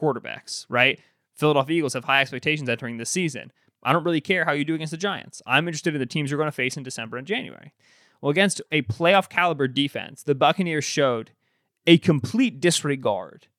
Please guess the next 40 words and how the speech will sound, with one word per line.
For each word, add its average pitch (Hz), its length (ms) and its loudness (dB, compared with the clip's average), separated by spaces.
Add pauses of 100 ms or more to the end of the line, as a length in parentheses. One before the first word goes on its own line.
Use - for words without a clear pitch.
(160)
a 147 100 2
total 214 300 4
disrespect 160 720 -2
for, - 200 -16
just - 120 -12
a, 170 140 0 (200)
a 170 120 0 (180)
lack 185 360 -2
of - 160 -2
interest - 600 -6 (300)
in 170 120 8
the 185 140 4
Eagles' 180 200 4
ability 156 320 0
to 127 100 -6
throw 135 220 -6
the 127 80 -8
football 92 320 -14
against - 320 -18
them. - 180 -18 (320)
They 170 80 8
did 170 80 6
not 185 160 4
have 165 140 4
the 147 80 0
receiver 202 400 2
talent 131 280 -4
that 80 80 -12
was 127 140 -10
necessary, 120 640 -8 (220)
right? 127 300 4 (380)
Wide 131 240 0
receiver 139 340 -4
two 151 220 -4
for 139 120 -6
the 127 80 -10
Eagles 131 280 -4
last 123 280 -2
year 127 120 -4
was 113 380 -8